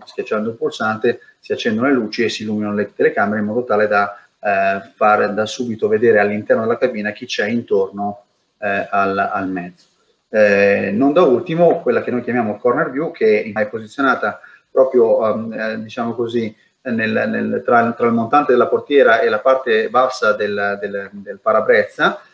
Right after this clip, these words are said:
eh, che consente di coprire,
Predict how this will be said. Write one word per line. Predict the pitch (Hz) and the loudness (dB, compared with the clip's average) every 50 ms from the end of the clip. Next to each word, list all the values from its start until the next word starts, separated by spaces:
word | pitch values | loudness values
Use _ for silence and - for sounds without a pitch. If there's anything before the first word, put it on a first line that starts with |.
| _ _ _ | _ _ _
eh, | - 117 110 110 107 107 107 107 107 107 107 107 104 104 104 107 101 104 107 98 - | -4 -2 0 2 2 2 2 2 2 2 0 0 -2 -2 -4 -6 -8 -10 -12 -14 -10
che | - - 131 | -8 -8 -6
consente | - 160 156 151 - 131 123 120 - 147 135 127 | -4 -4 -4 -4 -4 -6 -6 -2 2 2 2 2
di | 123 120 113 | 0 -2 -6
coprire, | - 113 - - 151 147 123 117 107 104 101 95 | -10 -8 -6 -2 0 2 2 4 2 2 0 -2